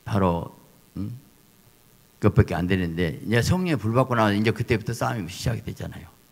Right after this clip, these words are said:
그리고 다윗을 출세시키잖아요. 오늘 우리에게 문제를 줘요. 골리앗도 주고 어려움도 줘요. 그런데 그것을 골리앗을 놔도, 어려움도 놔도, 근데 그걸 믿음으로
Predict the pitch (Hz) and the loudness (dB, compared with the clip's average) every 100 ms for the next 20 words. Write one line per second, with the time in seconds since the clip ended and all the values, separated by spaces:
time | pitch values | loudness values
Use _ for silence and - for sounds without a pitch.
0 | _ _ _ - - - _ _ _ _ | _ _ _ -20 -20 -20 _ _ _ _
1 | _ _ _ _ _ _ - _ _ _ | _ _ _ _ _ _ -20 _ _ _
2 | _ _ _ _ _ 156 143 127 120 127 | _ _ _ _ _ 6 8 6 6 4
3 | 110 104 151 151 123 117 82 76 - - | 2 -2 -6 -6 -6 -8 -8 -8 -10 -18
4 | - - - 147 175 170 156 120 131 160 | -20 -16 2 4 6 6 6 6 2 4
5 | 139 98 107 82 - 135 143 143 117 101 | 4 4 4 2 4 6 6 6 2 2
6 | 107 101 82 - - - - 127 147 123 | 2 4 4 0 -8 -12 4 6 6 4
7 | 95 117 113 92 73 - - - - 160 | 0 0 2 0 0 -6 -18 -6 2 4
8 | 151 123 139 135 - 143 160 139 139 123 | 4 6 6 6 0 0 0 0 -2 0
9 | 113 127 139 131 117 117 - - - - | 0 2 2 2 -2 -4 -10 -20 -20 -20
10 | _ _ 104 107 92 80 - 104 113 120 | _ _ 2 4 2 -2 -6 -2 0 0
11 | 101 92 104 87 78 - - - _ _ | -4 0 0 0 -8 -14 -20 -20 _ _
12 | _ _ - - 156 131 160 156 110 139 | _ _ -16 0 0 4 4 6 4 2
13 | 170 156 143 120 - - | 4 4 4 2 0 -10